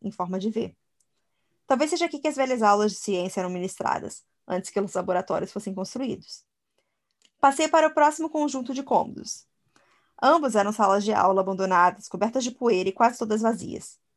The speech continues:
Assim como o próximo par e o outro. Eu vi um total de doze salas de aula de fora de uso naquele corredor. E uma pequena sala de descanso, completa com uma cafeteria solitária. Também encontrei dois pequenos banheiros.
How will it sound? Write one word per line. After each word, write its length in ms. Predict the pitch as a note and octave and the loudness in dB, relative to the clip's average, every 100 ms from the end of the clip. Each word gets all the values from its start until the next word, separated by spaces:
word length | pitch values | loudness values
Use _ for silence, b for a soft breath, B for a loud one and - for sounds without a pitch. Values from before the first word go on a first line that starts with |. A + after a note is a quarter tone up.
| _ _ _ | _ _ _
Assim 240 | - A#3 D#4 | -4 -2 0
como 200 | D4+ C#4+ | -2 2
o 20 | |
próximo 320 | C4 C4+ C4+ | 2 4 0
par 320 | C4 F#3+ G#3+ - - - - | 2 2 2 -2 -20 -18 -2
e 120 | C#4 | 0
o 80 | D4 | 2
outro. 400 | F#3+ - - F#3 _ _ _ _ _ _ _ | 2 -2 -12 -14 _ _ _ _ _ _ _
Eu 120 | B3+ | -2
vi 80 | D4 | 0
um 40 | E4+ | -2
total 280 | E4 D#4+ | 4 4
de 100 | C#4+ | 2
doze 240 | C4 D4+ D4+ | 2 2 4
salas 300 | D#4 C#4 A#3 | 4 4 4
de 80 | A3 | 6
aula 320 | F#3+ G3 G#3 | 6 6 2
de 100 | G#3+ | 0
fora 260 | - A3 | 4 4
de 140 | A3 G3+ | 4 2
uso 180 | G3+ G#3 | 0 -2
naquele 280 | G3+ G3 | -2 -4
corredor. 420 | F#3+ G#3+ G3 - - _ _ _ _ _ _ _ | -2 -4 -2 -8 -10 _ _ _ _ _ _ _
E 40 | C#4 | -2
uma 120 | E4 | 0
pequena 260 | F4+ F4+ F#4 | 2 0 2
sala 220 | F#4+ F4 | 2 2
de 80 | E4 | 2
descanso, 600 | F#4 - G3+ - - - _ _ _ | -4 -2 -4 -4 -12 -18 _ _ _
completa 420 | C4+ B3+ B3+ B3 | -2 2 2 2
com 140 | C#4 C4 | -2 -2
uma 180 | B3+ C4 | 0 -2
cafeteria 480 | C4 B3+ C4+ B3 | -4 -6 -6 -2
solitária. 640 | C4 C4 B3+ A#3+ G#3 - G#3+ _ _ _ _ _ _ | -2 -2 0 2 2 0 -8 _ _ _ _ _ _
Também 180 | C#4+ E4 | -2 0
encontrei 300 | F4 D#4 D4 | 0 -2 0
dois 180 | D#4 - | 0 0
pequenos 300 | E4+ D4 C4 | -2 -2 0
banheiros. 520 | D4 B3 D#3+ - | 0 0 -4 -6